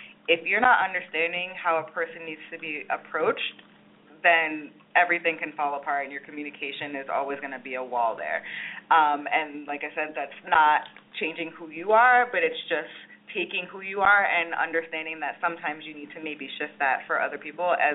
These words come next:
well as they need to shift that for you, and really just being honest and open and trying to be upfront without coming off aggressive is really important.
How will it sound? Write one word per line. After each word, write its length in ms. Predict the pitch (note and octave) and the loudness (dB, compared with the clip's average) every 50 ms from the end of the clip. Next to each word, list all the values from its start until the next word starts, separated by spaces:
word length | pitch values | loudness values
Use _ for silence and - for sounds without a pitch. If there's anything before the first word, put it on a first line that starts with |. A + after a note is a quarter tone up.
| C#3+ | 0
well 240 | D3+ D3+ D3 C#3 C#3+ D3 | 0 0 0 0 0 -2
as 40 | D3 - | -4 -2
they 80 | D#3 D3+ | -2 -2
need 140 | D3 D3 C#3+ | -2 -4 -8
to 120 | - D#3+ - - D3+ | -12 -12 -12 -10 -8
shift 160 | D3 D3 - | -10 -6 0
that 320 | D#3 D3+ D3 C3+ - - - _ - - - - | 2 4 4 4 2 0 -6 _ -20 -20 -12 -6
for 80 | - D#3+ C#3 | -4 -4 -2
you, 320 | C3 D3 E3+ A3 C4+ - - | 0 2 2 2 2 4 4
and 180 | - E3 E3+ F3 E3 | 6 6 6 4 4
really 280 | G3 B3 B3 G#3 G3 | 4 4 4 4 2
just 240 | F#3 F3+ F3 F3 - | 2 0 0 -2 -4
being 220 | - F3+ F#3 F#3+ F3+ | -6 -6 -6 -6 -4
honest 400 | - - E3 F#3+ G#3+ G3+ G3+ - | 2 4 4 4 4 2 -2 -6
and 80 | - | -8
open 480 | - C#3 F3+ - - A#3 A#3+ B3 B3+ B3+ - - - - - - - - - - | -6 -6 -6 -4 -2 -2 0 0 -2 -4 -6 -10 -14 -14 -12 -14 -14 -8 0 4
and 540 | D#3 E3+ E3+ E3 E3 E3 D#3+ E3 E3 D#3+ - - - _ _ - - - - | 6 6 8 6 4 4 0 -2 -4 -6 -10 -10 -12 _ _ -12 -6 0 4
trying 320 | F3+ G3 G3 G3 G3+ G3 - - | 6 6 6 6 4 0 -6 -10
to 480 | A3 F#3+ F#3 F#3 F#3 F#3 F#3 F3+ D#3 - - - _ _ _ - - _ - | -10 -10 -10 -10 -12 -12 -12 -14 -14 -16 -18 -20 _ _ _ -20 -20 _ -4
be 240 | G#3+ A3+ A#3+ A3+ G3 | -2 0 2 2 4
upfront 640 | - - A3+ - - - - E3+ D#3+ D#3+ E3 E3 E3 - | 6 6 4 4 0 -4 0 2 4 4 2 2 -2 -4
without 560 | E3 E3 E3 E3 D#3 D#3 D#3 D#3 - - - - - | -4 -2 2 4 6 6 4 2 0 -6 -12 -20 -14
coming 320 | - - E3 D#3+ D#3 D3+ | -10 -8 -6 -6 -8 -8
off 320 | - - - C#3+ C#3 C#3 - - | -2 2 4 4 4 2 0 -4
aggressive 640 | - E3 - - C#3 A2 - - - - D2 C#2 C#2 - - | -12 -12 -6 -2 -2 -2 -2 -4 -8 -12 -12 -12 -14 -14 -10
is 160 | - C3 D#3 - - B2+ - | -10 -10 -10 -10 -14 -18 -14
really 280 | C#3+ C#3 B2 A#2 A2+ G#2+ | -14 -12 -10 -8 -8 -10
important. 400 | A2+ - - - - - - | -10 -10 -14 -14 -14 -16 -18